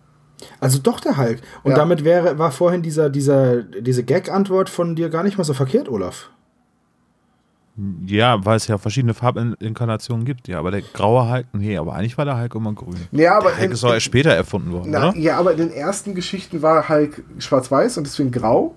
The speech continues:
Speaker 2: Und, äh, dann gibt es halt auch noch, äh, graue Comics von. Und dann wurde er erst mit dem Farbdruck, wurde er so richtig, äh,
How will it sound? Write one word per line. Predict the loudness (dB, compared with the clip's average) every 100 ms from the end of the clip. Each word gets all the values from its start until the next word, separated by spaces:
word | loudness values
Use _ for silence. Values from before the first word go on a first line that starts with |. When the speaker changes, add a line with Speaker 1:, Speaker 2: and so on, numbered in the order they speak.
| -6
Speaker 2:
Und, | -2 -2 -4
äh, | -4 0 0 -2
dann | -4 -4
gibt | -2 -2 -4
es | -4
halt | -2
auch | -2 -2
noch, | -2 -2 -2
äh, | -2 -2 -2
graue | 2 4 4
Comics | 2 -4 -2
von. | 0 0
Und | -2 -8 -18 -20 -2
dann | 2 4 4
wurde | 6 6 6
er | 4 4
erst | 2 0 -4 -4
mit | -2 0
dem | 2
Farbdruck, | 2 2 2 0 0 -2
wurde | 2
er | 2
so | 0
richtig, | -2 -2 -4 -6 -6
äh, | -4 -2